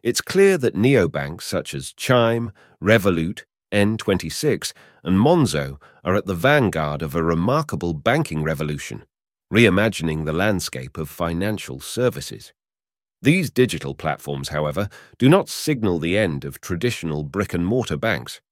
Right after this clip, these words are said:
Rather, they represent a potential for a harmonious symphony of old and new. As they continue to evolve and expand, it's vital for consumers to appreciate the unique benefits and limitations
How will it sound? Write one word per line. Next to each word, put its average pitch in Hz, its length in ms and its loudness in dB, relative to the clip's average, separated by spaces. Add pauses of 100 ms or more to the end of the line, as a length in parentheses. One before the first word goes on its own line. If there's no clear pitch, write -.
(380)
Rather, 110 440 4 (260)
they 107 140 6
represent 117 500 2
a - 40 -6
potential 107 600 -4
for 90 200 -2
a 85 60 2
harmonious 110 840 0
symphony 80 560 -4
of 76 160 -6 (100)
old 104 580 -2
and 98 240 0
new. 82 400 -4 (760)
As 90 140 -2
they 101 120 4
continue 95 580 0
to 92 180 0
evolve 82 560 0
and 78 100 -4
expand, 80 720 -4 (320)
it's - 180 -6
vital 107 460 0
for 73 160 -10
consumers 78 600 -4
to 87 140 -4
appreciate 73 680 -8
the 82 80 -10
unique 87 520 -2
benefits 110 540 -2
and 76 140 -4
limitations 85 680 -4